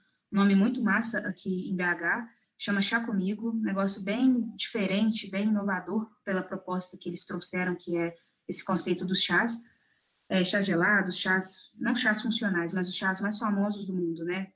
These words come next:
Como uma bebida, né, sendo substituída por um suco, um refrigerante, uma vitamina de açaí que a gente tem como cultura aqui no Brasil. É, e isso a gente mostra que transforma a vida das pessoas, né? Porque imagina se essa moça não tivesse conseguido vender.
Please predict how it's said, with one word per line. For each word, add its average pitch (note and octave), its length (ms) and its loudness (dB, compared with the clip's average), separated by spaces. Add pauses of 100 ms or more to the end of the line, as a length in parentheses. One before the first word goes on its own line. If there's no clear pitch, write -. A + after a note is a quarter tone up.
(100)
Como G3 160 2
uma F#3+ 180 4
bebida, G#3+ 640 0
né, F#3+ 160 -2
sendo F#3+ 340 -4
substituída - 440 -4
por - 120 -4
um F#3+ 80 2
suco, A#3 460 4
um G3 60 2
refrigerante, G3 540 2
uma F#3+ 100 0
vitamina F#3+ 580 -2 (500)
de - 80 -4
açaí F#3 360 2
que F#3+ 100 -6
a F#3 60 0
gente F3+ 280 -2
tem F#3 140 0
como F#3 360 2
cultura F#3+ 420 0
aqui F#3+ 160 -6
no F#3+ 60 0
Brasil. F3+ 440 0 (680)
É, G3+ 800 4
e C4 140 8
isso - 180 6
a - 40 4
gente C#4 240 4
mostra A#3 280 2
que - 80 -10
transforma B3 540 2
a - 20 2
vida G3 240 -2
das F#3+ 140 -4
pessoas, E3+ 480 -6
né? F#3+ 160 -2
Porque - 240 -10
imagina A3+ 340 4
se B3 140 0
essa A#3+ 380 0
moça G#3 320 -4
não G#3 100 -2
tivesse G3+ 320 -2
conseguido G3 380 -6
vender. F3 380 0